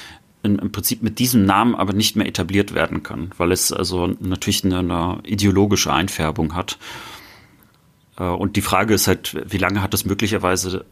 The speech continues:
ähm, auch verhindert, dass man sich vielleicht mit dieser Art von Gesundheitsversorgung beschäftigt hat, äh, weil man vielleicht noch keinen guten Namen hatte wie medizinische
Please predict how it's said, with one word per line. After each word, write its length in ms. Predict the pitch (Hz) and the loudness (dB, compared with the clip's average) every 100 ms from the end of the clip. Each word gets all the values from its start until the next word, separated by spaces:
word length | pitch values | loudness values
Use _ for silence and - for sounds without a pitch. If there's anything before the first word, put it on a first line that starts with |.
| - | -14
ähm, 360 | - 85 90 - | -8 -6 -6 -4
auch 320 | 101 - - - - | -6 -6 -10 -18 -8
verhindert, 580 | - 101 110 139 107 | 0 4 6 6 4
dass 140 | 95 - | 2 0
man 100 | 98 | -2
sich 160 | 90 | -2
vielleicht 380 | - 92 85 - | -2 0 -2 -2
mit 80 | 98 | -4
dieser 220 | 92 98 | 0 0
Art 140 | 80 - | 0 -2
von 300 | 92 92 87 | -2 0 0
Gesundheitsversorgung 1000 | 92 95 107 98 - 85 87 85 80 | -2 0 -2 0 0 2 0 0 -4
beschäftigt 540 | - - 92 - 101 87 | -4 -2 -2 -2 -2 0
hat, 200 | 85 - - - - - - - | 0 -2 -12 -16 -16 -18 -18 -6
äh, 60 | |
weil 220 | 90 85 87 | -4 0 0
man 120 | 85 | 0
vielleicht 480 | - 90 85 - - | 0 0 0 -4 -2
noch 220 | 95 - | -2 0
keinen 400 | 104 104 95 - - _ | 2 4 2 -2 -10 _
guten 340 | - 110 101 92 | 0 2 4 4
Namen 340 | 85 95 85 | 4 4 2
hatte 280 | 87 85 85 | -2 -2 -2
wie 260 | 85 85 - - - | 0 0 -2 -10 -4
medizinische 880 | 95 90 - 98 92 - 82 82 | -2 0 0 0 2 2 2 2